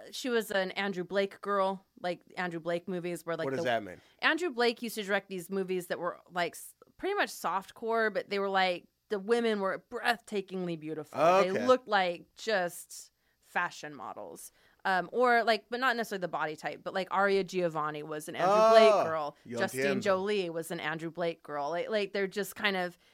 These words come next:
Speaker 1: he could pick, like, he could pick that just go-, and Janine was, and Julia Ann, like, he had, Janine just, she looked like a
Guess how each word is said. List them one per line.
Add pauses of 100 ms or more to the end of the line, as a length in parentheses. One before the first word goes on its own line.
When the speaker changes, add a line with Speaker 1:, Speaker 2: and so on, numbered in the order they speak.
Speaker 1:
he
could
pick, (100)
like, (160)
he
could
pick
that
just
go-,
and
Janine
was, (340)
and
Julia
Ann, (440)
like, (120)
he
had, (400)
Janine
just,
she
looked
like
a